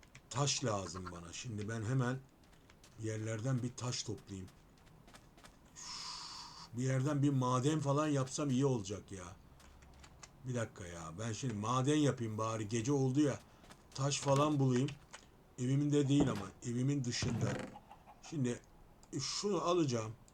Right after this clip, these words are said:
Tamam mı? Bakın şimdi ne yapacağım. Bunu da alacağım buradan.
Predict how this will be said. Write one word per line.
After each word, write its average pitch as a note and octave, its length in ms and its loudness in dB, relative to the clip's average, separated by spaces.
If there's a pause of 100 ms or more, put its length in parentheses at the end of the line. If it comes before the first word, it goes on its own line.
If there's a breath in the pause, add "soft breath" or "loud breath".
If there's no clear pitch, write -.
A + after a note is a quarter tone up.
(760)
Tamam C#3 340 0
mı? G2 160 -6
Bakın B2+ 260 -2
şimdi F#2+ 280 -8
ne A2 40 -6
yapacağım. F2+ 420 -6 (920)
Bunu D#3 200 -2
da C#3+ 100 0
alacağım A2+ 420 -2
buradan. F2+ 340 -8